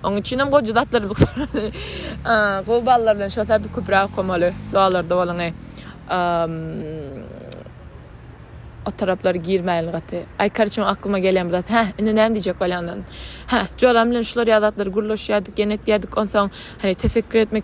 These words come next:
pikirlenmek alajaň bizensileýän zaty tebigaty düşünmek, nemler olyny tebigat, bary da pikir edemzeýmişi şular bir yerlerik gönükdirip bilýarys, bir yerlerik urukdirip bilýarys. Hä,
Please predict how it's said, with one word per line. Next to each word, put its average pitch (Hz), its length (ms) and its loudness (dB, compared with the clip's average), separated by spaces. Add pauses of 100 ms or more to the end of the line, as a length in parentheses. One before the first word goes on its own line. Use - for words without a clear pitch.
pikirlenmek 208 600 2
alajaň 202 560 2
bizensileýän 202 480 -2
zaty 202 280 2
tebigaty 208 460 2
düşünmek, 208 460 2 (440)
nemler 220 400 4
olyny 214 320 2 (200)
tebigat, 294 420 2
bary 220 240 4
da 240 80 6
pikir - 260 2
edemzeýmişi 220 560 2
şular 202 400 0
bir 262 100 4
yerlerik 220 800 4 (840)
gönükdirip 254 560 4
bilýarys, 202 320 4 (280)
bir 466 60 8 (100)
yerlerik 302 320 2
urukdirip - 600 2
bilýarys. 190 480 2
Hä, 254 380 4